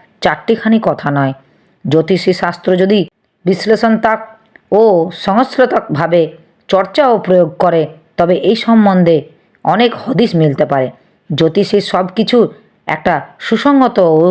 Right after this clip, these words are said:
যুক্তিযুক্ত, সহজ বুদ্ধিসম্মত ব্যাখ্যা বের করা দরকার। এ সম্বন্ধে অনেক কিছু করবার আছে, শুধু গতানুগতিক মামুলিভাবে এই চর্চা করলে হবে না। আমার মনে হয় গ্রহ সংস্থানের জন্য আমাদের জীবনে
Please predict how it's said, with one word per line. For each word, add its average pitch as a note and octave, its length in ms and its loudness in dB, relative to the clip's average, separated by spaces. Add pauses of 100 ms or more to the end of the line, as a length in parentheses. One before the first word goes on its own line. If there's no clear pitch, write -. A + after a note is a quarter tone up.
(260)
যুক্তিযুক্ত, A3 720 -2 (520)
সহজ A3 360 0
বুদ্ধিসম্মত E3+ 800 0 (360)
ব্যাখ্যা E3+ 440 -2
বের D#3 220 2
করা D3+ 240 -2
দরকার। C#3 420 -2 (460)
এ G#3 80 2
সম্বন্ধে C#4+ 400 2
অনেক B3 280 0
কিছু C#4+ 200 -2
করবার F3+ 420 0
আছে, D3+ 260 -2 (420)
শুধু G#3+ 240 0
গতানুগতিক A#3+ 720 2 (280)
মামুলিভাবে F3 1120 0 (120)
এই G#3 100 2 (120)
চর্চা E3+ 280 -2
করলে E3 360 2
হবে C#3 220 -2
না। C#3 120 0 (360)
আমার E3+ 300 0
মনে F3+ 240 2
হয় F#3 240 0 (440)
গ্রহ F3 320 2
সংস্থানের G#3 600 -2
জন্য F#3 220 2 (120)
আমাদের F3+ 440 2
জীবনে F3 380 0